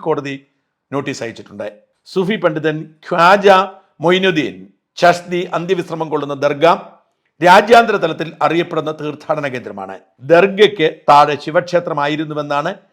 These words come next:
ഹർജിക്കാരനായ ഹിന്ദു സേന നേതാവ് വിഷ്ണുഗുപ്തയുടെ വാദം.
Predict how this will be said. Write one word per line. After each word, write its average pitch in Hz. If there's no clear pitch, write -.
ഹർജിക്കാരനായ 156
ഹിന്ദു 226
സേന 156
നേതാവ് 139
വിഷ്ണുഗുപ്തയുടെ 147
വാദം. 101